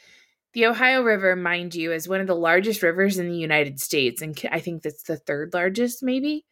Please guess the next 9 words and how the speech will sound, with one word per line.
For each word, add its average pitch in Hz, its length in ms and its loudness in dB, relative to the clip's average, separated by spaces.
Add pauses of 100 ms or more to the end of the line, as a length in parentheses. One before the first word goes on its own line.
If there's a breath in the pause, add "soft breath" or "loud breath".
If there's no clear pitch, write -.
(560)
um, 170 260 4
and 180 160 -4
connects 208 300 2
directly 185 520 0
to 202 240 0
the 185 100 2
Mississippi 175 600 -4
River 131 460 -2 (500)
and 165 240 0